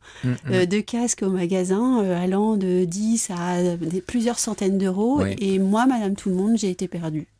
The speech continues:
Speaker 2: Je suis
Speaker 1: Mm.
Speaker 2: ressortie sans rien, d'ailleurs.
Speaker 1: Ouais, je comprends. Euh, pff, bah, c-, je suis un peu consterné de dire qu'on est dans un domaine où le marketing, euh, il a pris le, le, la main et où on a des marques de casques qui n'ont rien à voir, euh,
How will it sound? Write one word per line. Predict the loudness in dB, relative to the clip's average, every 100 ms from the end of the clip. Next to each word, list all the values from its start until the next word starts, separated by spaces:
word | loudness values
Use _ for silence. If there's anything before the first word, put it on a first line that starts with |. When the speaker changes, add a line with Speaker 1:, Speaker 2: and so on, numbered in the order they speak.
| -12
Speaker 2:
Je | -6
suis | -4
Speaker 1:
Mm. |
Speaker 2:
ressortie | -2 -2 -2
sans | -2 0
rien, | 2 2
d'ailleurs. | 2 -2 -6 -8
Speaker 1:
Ouais, | -4 -2
je | -2
comprends. | -6 -6 -6 -8 -8
Euh, | -8 -6 -8 -10 -10 -10 -12
pff, | -14 -14 -14 -16 -16 -10
bah, | -8 -8 -10
c-, | -10 -10 -10
je | -10
suis | -6
un | -6
peu | -6 -6
consterné | -6 -4 -4 -2 -2
de | -2
dire | -4 -4 -6
qu'on | -6 -4 -2 -2
est | -2
dans | -2 -2
un |
domaine | -2 -2 0 0
où | 0
le | -2
marketing, | -4 -4 -8 -8 -6 -4 -2
euh, | -4 -6 -8 -12 -20 -16
il | -12 -10
a | -12
pris | -10 -8
le, | -8 -8 -10 -12 -12
le, | -12 -10
la | -6 -2
main | -2 -2 -2 -4 -4
et | -6 -4 -4 -6
où | -4
on | -2
a | -2
des | -2
marques | -2 -2 -4
de | -6
casques | -4 -4 -4 -6 -8 -12
qui | -8
n'ont | -6
rien | -4 -4
à | -4
voir, | -6 -4 -4 -4 -4
euh, | -6 -6